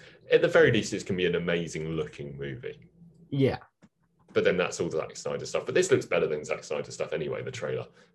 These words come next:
Speaker 1: But
Speaker 2: Oh, yeah, easily. One hundred percent.
Speaker 1: it's just, just, yeah.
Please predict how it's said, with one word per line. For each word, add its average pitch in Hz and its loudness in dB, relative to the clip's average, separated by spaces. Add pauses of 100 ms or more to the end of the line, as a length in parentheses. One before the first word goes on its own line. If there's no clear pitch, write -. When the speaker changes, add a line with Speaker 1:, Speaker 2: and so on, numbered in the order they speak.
(120)
Speaker 1:
But - 4 (220)
Speaker 2:
Oh, 117 4
yeah, 113 0 (120)
easily. - -6 (260)
One 131 -4
hundred 113 -2 (120)
percent. - -16 (360)
Speaker 1:
it's 123 -12
just, - -8
just, - -8 (360)
yeah. 117 0